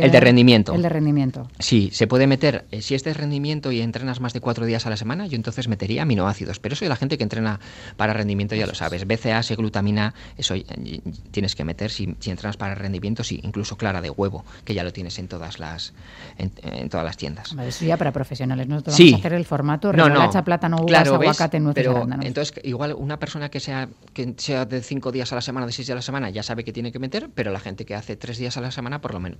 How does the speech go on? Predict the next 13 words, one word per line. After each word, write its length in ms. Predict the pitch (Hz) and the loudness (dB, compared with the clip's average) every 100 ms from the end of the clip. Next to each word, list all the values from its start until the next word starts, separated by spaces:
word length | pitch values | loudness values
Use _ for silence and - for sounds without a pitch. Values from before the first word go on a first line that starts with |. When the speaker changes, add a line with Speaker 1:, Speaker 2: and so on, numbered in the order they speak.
| - | -12
Speaker 1:
pon-, 280 | 52 71 - | -12 -12 -10
por 120 | 101 | -10
supuesto, 320 | - 92 98 110 | -8 -12 -10 -8
no 80 | 104 | -6
metas 280 | 101 - | -4 -6
aminoácidos. 580 | 101 92 90 - 85 - - - - - | -6 -8 -10 -10 -14 -16 -18 -20 -20 -18
Después 260 | - - - | -12 -10 -6
come 220 | 107 101 | -6 -6
normal 320 | 101 110 107 | -6 -6 -6
y 40 | 117 | -6
vas 180 | 117 | -8
a 40 | 117 | -10
recuperar. 460 | 98 92 - 98 | -12 -12 -10 -10